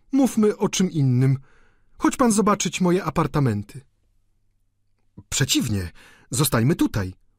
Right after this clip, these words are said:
odparł Eugeniusz, siadając na kanapce przed kominkiem obok pani Dunusijan, którą wziął za rękę. Ona nie broniła mu ręki. Nawet oparła się na dłoni młodego człowieka ruchem, w którym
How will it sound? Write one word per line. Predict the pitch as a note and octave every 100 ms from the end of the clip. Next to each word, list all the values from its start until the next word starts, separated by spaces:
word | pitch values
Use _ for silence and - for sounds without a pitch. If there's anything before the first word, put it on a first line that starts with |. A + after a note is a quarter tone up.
| _
odparł | C#3 - A2+ A#2
Eugeniusz, | G#2+ G#2 A2 B2 G3 - - - _
siadając | - A#3+ G#3 D#3+ C#3
na | A#2
kanapce | A#2 A2 A2+ - C#3
przed | - B2+
kominkiem | - A2 C3 C#3+ C#3 A#2 -
obok | F3 D3+ -
pani | A2+ A2+
Dunusijan, | G#2+ F#2+ - G#2 G2 E3+ A3+ _ - -
którą | - - F#2+ F2+
wziął | F2 B2 D#3
za | C3
rękę. | G#2+ E2+ D#2 F#2+ - _ _ _ _ _ _ _ _ _ _ _
Ona | - G2+ A#2
nie | D3+ A#2+ A#2
broniła | C3 D#3+ C#3 F#2
mu | F2
ręki. | F2 E2 - - _ _ _ _ - -
Nawet | C3 C#3+ -
oparła | B2 - F3+ F#3+ B2+
się | A2 A#2
na | G#2+
dłoni | G2+ G#2 C#3 C3
młodego | A2 G#2+ B2 A#2+
człowieka | - A2+ A2 C3+ G#2+
ruchem, | G2+ C#3+ F3+ F#3 G3+ - - -
w |
którym | - - A2+